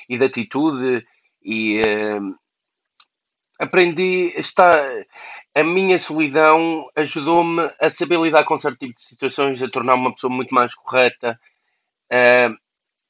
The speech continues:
e realmente foi muito bom para mim. Digamos que depois da tempestade veio sempre a abundância e realmente eu estou numa fase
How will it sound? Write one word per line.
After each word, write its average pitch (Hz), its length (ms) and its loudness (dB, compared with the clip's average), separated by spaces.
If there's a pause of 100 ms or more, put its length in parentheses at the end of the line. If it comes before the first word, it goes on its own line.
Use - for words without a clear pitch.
(360)
e 151 600 -2
realmente 143 720 2 (560)
foi 127 160 0
muito 131 440 -6
bom 120 180 0
para 110 180 -2
mim. 92 280 -12 (100)
Digamos 135 500 -2
que 127 420 -4 (460)
depois 135 640 2
da 131 100 2
tempestade 127 520 2
veio 127 140 0
sempre 120 340 -2
a 123 60 6
abundância 127 800 -2
e 127 220 -4
realmente 120 960 -2 (560)
eu 120 260 -2
estou 120 320 -6
numa 120 220 -2
fase 123 420 0